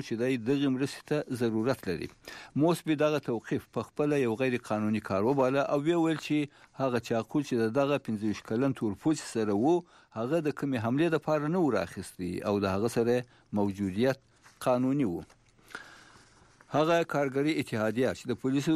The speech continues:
د شپږو صاحب منصبانو استازې ده، چې د بالټیمور د یوه اوسیدونکي فریډي ګري د نیولو او مرګ په تورونو ملزم سوي دي، وایي چې په دومره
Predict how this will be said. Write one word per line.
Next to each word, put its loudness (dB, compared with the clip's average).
د 2
شپږو -2
صاحب 0
منصبانو 0
استازې -2
ده، 0
چې 2
د 2
بالټیمور 0
د 2
یوه 2
اوسیدونکي 0
فریډي 0
ګري 2
د 0
نیولو 2
او 4
مرګ 0
په -4
تورونو 2
ملزم -2
سوي 2
دي، 2
وایي 2
چې -2
په 2
دومره 2